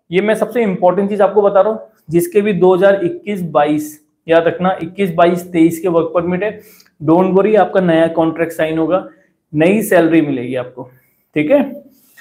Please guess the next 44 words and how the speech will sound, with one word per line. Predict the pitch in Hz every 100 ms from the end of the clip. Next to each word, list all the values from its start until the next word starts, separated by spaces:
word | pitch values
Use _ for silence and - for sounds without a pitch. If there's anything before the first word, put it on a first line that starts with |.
| _ _
उसके | 185 185 269
बाद | 262 262
एक | 262 254
question | 240 - 269
उठा | 254 180 202
देता | 208 208
हूं | 208 208
मैं, | 233
साहू | - 214 196 254
बोलते, | 220 226
"सर | 226 -
नेपाल | 196 190 226 226
में | 233 196
bike | 190 190
rider," | 196 190 208 190
एक | 175 -
मिनट, | 156 147
एक | 147
मिनट | 147
भाई, | 147 156 165 160 _ _ _
"सर | - 233 220
नेपाल | 190 185 208 220
में | 208 185 233 277 - - _ _ _
बाइक | 135 127 180 208 -
का | 233
लाइसेंस | 214 190 185 226 208
पोलैंड | - 185 196 202
में | 202
काम | 190 180 185
करेगा | 180 180 185
कि | 175
नहीं?" | 151 147 - _ _ _
देखो | 202 262 247 - - - _
आपके | 196 220 220 262
पास | 254 240
अगर | 240
नेपाल | 226 175 175 190
का, | 196 160
इंडिया | 170 170 190 190
का, | 208
यूएई | 185 160 180 180
का | 190
लाइसेंस | 160 147 151 147 160
है | 220